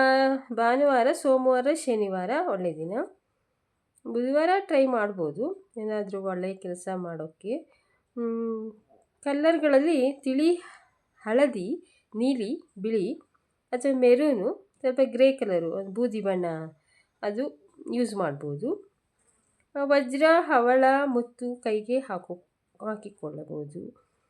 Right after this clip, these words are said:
ಇಂಪಾರ್ಟೆಂಟ್ ಇಯರ್ಸ್ ಅಂದರೆ ನಿಮ್ಮ ವರ್ಷದಲ್ಲಿ ಲಕ್ಕಿ ಇಯರ್ ಅಂದರೆ, ಆ, ಇಪ್ಪತ್ತೆರಡನೇ ವರ್ಷದಲ್ಲಿ ಏನಾದರೂ ಒಂದು ಒಳ್ಳೆಯದಾಗುತ್ತೆ. ಇಪ್-, ಮೂವತ್ತೊಂದು, ನಲವತ್ತು, ನಲವತ್ತೊಂಬತ್ತು, ಐವತ್ತೆಂಟು,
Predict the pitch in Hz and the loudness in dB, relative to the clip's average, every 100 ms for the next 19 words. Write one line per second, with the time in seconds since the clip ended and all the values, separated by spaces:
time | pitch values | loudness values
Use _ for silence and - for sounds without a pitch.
0 | _ _ _ - 233 302 320 330 311 302 | _ _ _ -10 -2 2 2 2 0 -2
1 | 277 254 247 247 226 214 233 233 233 220 | -2 2 2 0 -2 -4 -2 -2 0 -2
2 | 214 262 247 233 233 - 294 285 254 233 | 0 2 2 2 0 -2 -4 -2 2 2
3 | 208 208 311 415 294 - _ _ _ _ | 0 -2 2 2 2 -2 _ _ _ _
4 | - 247 247 247 247 302 311 285 262 254 | -4 2 4 4 4 0 2 4 6 6
5 | 240 247 247 226 220 226 226 226 214 208 | 6 2 0 2 4 2 2 0 -2 -2
6 | 202 190 196 202 190 190 269 294 262 _ | -2 -2 0 0 -2 -4 -4 -4 -4 _
7 | _ 233 247 247 247 180 175 269 480 - | _ 0 4 4 0 -6 -2 2 0 0
8 | _ _ _ _ - 240 269 269 247 240 | _ _ _ _ -2 2 6 6 4 -2
9 | 330 302 214 233 233 208 175 - 302 285 | -2 0 0 -2 -2 -2 -4 -4 -8 -2
10 | 226 247 262 214 180 170 | 0 4 2 2 -6 -4